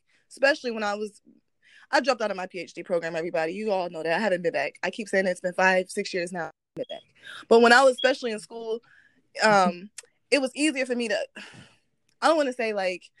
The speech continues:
'cause I was focused on my goal. So I would always meet somebody who was doing something, working towards something as well.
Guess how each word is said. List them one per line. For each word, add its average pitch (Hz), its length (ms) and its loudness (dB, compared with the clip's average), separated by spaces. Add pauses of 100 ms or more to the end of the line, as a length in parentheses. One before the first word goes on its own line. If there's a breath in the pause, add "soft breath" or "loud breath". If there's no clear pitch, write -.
(180 soft breath)
'cause - 100 -4
I 277 100 6
was 254 180 2
focused 277 300 0
on 220 120 -6
my 240 160 -4
goal. 240 300 -6
So 196 280 -4 (200)
I 220 100 0
would 254 80 2
always 226 220 0
meet 240 200 -8
somebody 208 420 -4
who 220 120 -10
was 208 200 -10 (200)
doing 226 240 0
something, 208 280 -6
working 226 260 0
towards 214 240 -4
something 196 260 -4
as 202 140 -4
well. 165 320 -4